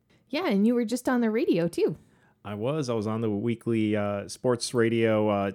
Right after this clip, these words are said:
Speaker 2: talk show they do with coaches. I got invited to get on and speak about cross country, which was a lot of fun. I actually haven't been on that program, uh, for a, a while, a few years. I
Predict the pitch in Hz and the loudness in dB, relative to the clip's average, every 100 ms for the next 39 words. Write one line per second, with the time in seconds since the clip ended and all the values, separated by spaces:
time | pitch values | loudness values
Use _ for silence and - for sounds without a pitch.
0 | - 113 110 - 113 110 107 107 98 - | -4 -6 -4 -2 -2 0 0 -2 -4 -4
1 | 190 196 185 160 147 104 98 95 98 98 | -2 0 0 -2 -2 -2 -2 -4 -2 -2
2 | 98 98 92 110 101 98 92 - 101 104 | -4 -6 -6 -4 -4 -4 -6 -8 -8 -10
3 | 98 - 101 - 180 185 185 190 - _ | -10 -6 -6 -4 -4 -2 -2 -4 -10 _
4 | _ _ _ _ _ - 107 107 120 110 | _ _ _ _ _ -12 -10 -10 -12 -12
5 | 110 117 - 127 143 120 110 104 107 107 | -8 -8 -6 -6 -6 -8 -10 -8 -6 -4
6 | 113 101 95 90 90 113 127 - _ _ | -2 -4 -6 -8 -4 -2 -4 -6 _ _
7 | - 127 123 117 104 98 92 90 92 - | -10 -2 0 0 0 -2 -4 -8 -12 -8
8 | 113 95 92 92 92 - _ _ _ - | -6 -4 -6 -8 -12 -16 _ _ _ -6
9 | 127 107 101 - 110 104 160 160 - 147 | -2 -2 -4 -6 -6 -4 -4 -4 -6 -4
10 | 147 101 95 107 | -2 -2 -4 -8